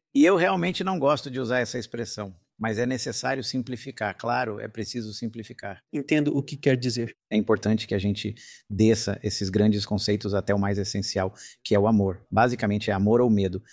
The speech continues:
Speaker 1: Aí, quando as pessoas conseguem entender isso, você pode entrar um pouco mais em como tratar as pessoas. A regra de ouro, um senso de quem você é. Depois a gente avança um pouco mais e vai plantando, semeando neles. Muita gente me diz, "Nossa, isso é tão incrível.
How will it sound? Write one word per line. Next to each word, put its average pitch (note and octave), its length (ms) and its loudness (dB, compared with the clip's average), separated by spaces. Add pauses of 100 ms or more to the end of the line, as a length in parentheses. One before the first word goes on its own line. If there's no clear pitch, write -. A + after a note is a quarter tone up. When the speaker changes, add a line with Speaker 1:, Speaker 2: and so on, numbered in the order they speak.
Speaker 1:
Aí, G#2 140 0
quando A2 180 2
as G#2 100 0
pessoas G#2 300 -2
conseguem F#2+ 460 -2
entender G2 400 0
isso, A2+ 300 0 (240)
você G#2+ 180 0
pode A2+ 220 4
entrar A2 240 2
um A2 80 4
pouco B2 240 0
mais G#2+ 220 2
em G#2 80 2
como A2 260 2
tratar A2 400 0
as G2 100 0
pessoas. F#2 480 -6 (220)
A G2+ 80 0
regra G#2+ 240 4
de G2+ 120 2
ouro, G2 320 6 (220)
um A#2 80 8
senso A#2+ 460 2
de G#2 100 -2
quem A2 220 2
você G#2 280 0
é. F#2+ 180 -2 (280)
Depois A#2 240 2
a A#2 60 4
gente A#2 180 2
avança A2+ 300 2
um G#2+ 40 0
pouco A2 220 -2
mais A2+ 260 0
e A2 60 -4
vai A2 140 0
plantando, A2+ 520 0
semeando G#2+ 540 0
neles. F#2+ 420 -6 (400)
Muita C3+ 300 6
gente G#2+ 240 0
me G#2 80 2
diz, G2+ 420 -2
"Nossa, B2 440 2
isso A2 180 0
é G#2+ 60 0
tão C3 120 2
incrível. G2+ 520 2